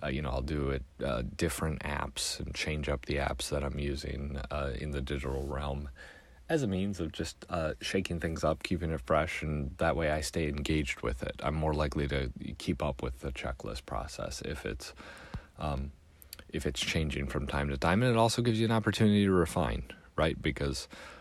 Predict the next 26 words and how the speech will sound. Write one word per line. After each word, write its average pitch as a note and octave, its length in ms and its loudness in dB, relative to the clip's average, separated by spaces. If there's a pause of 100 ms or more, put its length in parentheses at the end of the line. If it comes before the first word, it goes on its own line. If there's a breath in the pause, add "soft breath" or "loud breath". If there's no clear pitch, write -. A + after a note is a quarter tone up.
(120 loud breath)
part F2 140 6
of D#2 60 4
the D2+ 60 2
reason D2+ 460 2
I D2+ 80 2
think D2 380 -2
I, C#2 120 -2 (220)
you - 180 -4
know, C2 160 0
at A#1 80 -2
least D2+ 200 0
for D2+ 100 -2
me, D#2+ 180 2
I D2 60 2
become C#2 340 0
disengaged D2 760 -2
is C#2 140 -4
I'll - 240 0 (760 loud breath)
make D#2 320 2
some D2+ 220 0
sort D2+ 240 0
of B1+ 100 -6
checklist, - 640 0
and, C2+ 260 0
uh, C2+ 340 0 (260)
I, D#2 120 2